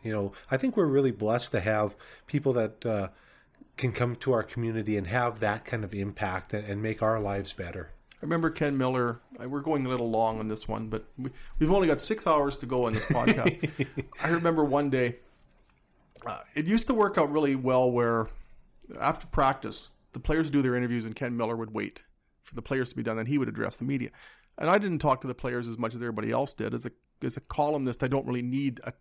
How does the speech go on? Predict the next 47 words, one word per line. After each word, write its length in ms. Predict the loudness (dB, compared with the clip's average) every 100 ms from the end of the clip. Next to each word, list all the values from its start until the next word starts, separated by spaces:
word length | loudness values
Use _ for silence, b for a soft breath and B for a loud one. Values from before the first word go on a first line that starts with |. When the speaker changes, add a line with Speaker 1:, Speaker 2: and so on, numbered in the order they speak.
| -6
Speaker 2:
ton 200 | -2 -2
of 100 | 0
interviews. 520 | -2 -2 -6 -12 -18 -20 _ B B B
And, 360 | -4 -2 0 0
uh, 100 | 2
I'd 180 | 0 2
leave 200 | 0 0
it, 160 | -4
I'd, 220 | -4 -4 -6
you 100 | -4
know, 80 | -2
I'd, 180 | -4 -4
I'd, 220 | -6 -6 -12 -10
the, 120 | -8
the 100 | -4
beat 180 | 0 2
reporter 360 | 0 -2 -4 -2
needs 220 | -4 -4
the 60 | -6
interviews 300 | -4 -4 -4
more 180 | -4 -2
than 100 | -2
I 120 | -2
do. 120 | -4 B B B B
So 180 | 0 2
I'd 140 | 4
do 140 | 4
an 60 | 4
interview 320 | 2 0 0
or 80 | -2
two 180 | -2 -2
maybe. 300 | 0 0 0
And 80 | 0
then 80 | 2
I'd, 220 | 0 -4 -16 _ -2
Ken 240 | 0 2
Miller 180 | 2 2
would 120 | 2
be 80 | 0
sitting 280 | -2 -2 0
by, 180 | -2 -4
<laughs> 60 | -2
by 120 | 2
himself 520 | 2 0 0 0 0
on 60 | -6
the 80 |
bench. 340 | -2 -2 -2